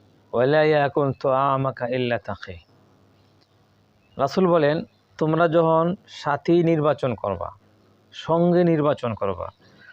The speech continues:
অর্থাৎ একজনকে সাথী বানাবা, সঙ্গী হিসাবে তার সাথে চলাফেরা করবা, কাকে তোমরা সঙ্গী বানাবা,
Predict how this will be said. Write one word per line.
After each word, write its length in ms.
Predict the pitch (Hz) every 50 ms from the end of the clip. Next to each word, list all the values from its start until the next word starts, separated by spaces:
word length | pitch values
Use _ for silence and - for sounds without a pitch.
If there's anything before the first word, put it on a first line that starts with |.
| _ -
অর্থাৎ 280 | - 131 - - 165
একজনকে 520 | 156 165 165 156 143 170 185 180 165 196 175
সাথী 360 | - - 151 - - 202 190
বানাবা, 540 | 151 147 131 127 123 120 110 120 123 131 151 -
সঙ্গী 380 | - - 143 147 151 151 156
হিসাবে 520 | 160 156 139 - 160 156 139 135 131 156 170 - _ _ _ _ _
তার 120 | - 139 131
সাথে 260 | - - 143 135 147
চলাফেরা 440 | - - 151 147 127 110 123 120 110
করবা, 300 | - - 95 90 82 85 - _ _ _ _ _ _ _ _ _ _ _ _ _ _ _ -
কাকে 320 | 202 190 196 170 262 247
তোমরা 280 | - 269 247 226 226 202
সঙ্গী 360 | - - 170 160 151 151 165
বানাবা, 380 | 127 123 104 98 95 82 -